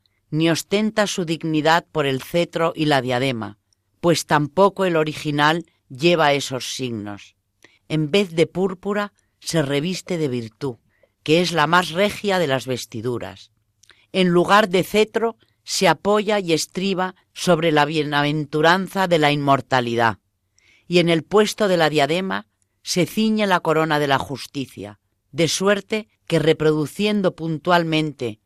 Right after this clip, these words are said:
la belleza del original, el alma ostenta en todo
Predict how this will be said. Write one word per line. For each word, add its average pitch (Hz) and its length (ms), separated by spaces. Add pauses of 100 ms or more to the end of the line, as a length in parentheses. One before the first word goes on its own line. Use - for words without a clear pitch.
(140)
la 151 160
belleza 143 720
del 131 180
original, 131 680 (300)
el 147 160
alma 185 320
ostenta 151 580
en 120 160
todo 160 420